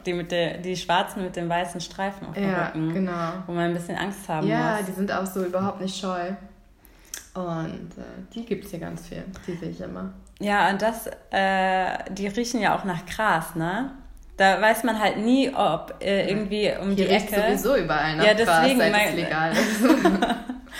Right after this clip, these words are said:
Speaker 1: Ja, das kommt noch dazu, weißt du? Dann denkt man, es riecht nur nach Gras und dann ist es ein Skunk.
Speaker 2: Hä, aber
Speaker 1: Und dann
Speaker 2: warum
Speaker 1: wirst du
Speaker 2: riechen die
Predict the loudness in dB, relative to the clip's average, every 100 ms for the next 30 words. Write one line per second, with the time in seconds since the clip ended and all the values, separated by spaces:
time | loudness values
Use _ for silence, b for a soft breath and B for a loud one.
0 | B B 0 2 2 2 2 2 2 2
1 | 2 0 4 4 4 2 2 2 2 0
2 | 0 -2 -2 -2 -2 -2 -4 -4 0 4
3 | 4 2 -2 -2 -2 -4 -8 -6 -6 -2
4 | 0 0 -2 -6 -8 B B B B 2
5 | 4 6 4 6 6 4 0 2